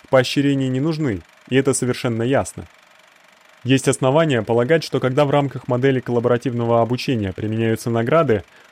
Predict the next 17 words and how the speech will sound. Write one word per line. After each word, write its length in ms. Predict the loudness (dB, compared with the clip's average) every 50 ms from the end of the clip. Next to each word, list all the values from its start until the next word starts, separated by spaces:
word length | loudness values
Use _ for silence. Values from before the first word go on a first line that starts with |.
| _ -6
внутренняя 480 | -2 0 0 0 0 0 -2 0 0 0
мотивация 560 | 0 -2 -2 0 2 2 2 2 0 -2 -2
со 160 | 0 -2 -2
временем 460 | 0 0 -2 -2 0 -2 -2 -2 -4 -4
ослабевает 680 | -6 -4 -4 -4 -2 -2 0 2 2 4 2 2 0 -2
точно 320 | -4 -4 -4 -6 -6 -2
так 240 | 0 0 0 0 0
же, 100 | -2 -2
как 240 | 0 -2 -2 0 0
и 60 | -2
в 80 | -2
других 340 | -2 -2 -2 -2 -2 -4 -4
моделях 380 | -4 -6 -4 -4 -4 -4 -4 -4
обучения. 480 | -4 -4 -4 -4 -4 -6 -6 -6 -10 -14 -18 _ _ _ _ _ _ _ _ -20 _ -20 -20 -20 _ _ 0
Как 180 | 0 0 2
показывают 520 | 2 2 2 2 2 2 2 2 0 0 -2 -6
исследования, 720 | -8 -6 -6 -4 -2 0 0 0 0 0 0 -2 -4 -6